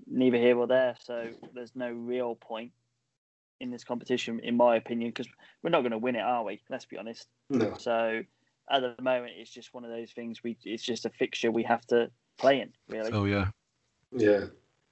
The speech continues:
Speaker 3: Yeah, exactly. And, um, what do we know about Gillingham, Dean, in terms of, you know, their summer recruitment,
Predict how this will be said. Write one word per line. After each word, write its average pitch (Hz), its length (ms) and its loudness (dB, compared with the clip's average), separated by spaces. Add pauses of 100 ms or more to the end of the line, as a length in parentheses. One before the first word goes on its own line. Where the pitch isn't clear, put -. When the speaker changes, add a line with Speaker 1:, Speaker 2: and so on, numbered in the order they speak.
(1700)
Speaker 3:
Yeah, 110 160 10
exactly. 110 460 4 (320)
And, 143 140 12
um, 147 420 12 (260)
what 160 160 6
do 160 80 -2
we 170 60 6
know 156 180 10
about 120 300 6
Gillingham, 113 360 6
Dean, 101 280 4
in 95 80 6
terms 101 340 4
of, 95 200 0
you 110 100 4
know, 95 120 6
their 95 140 2
summer 101 320 6
recruitment, 98 680 4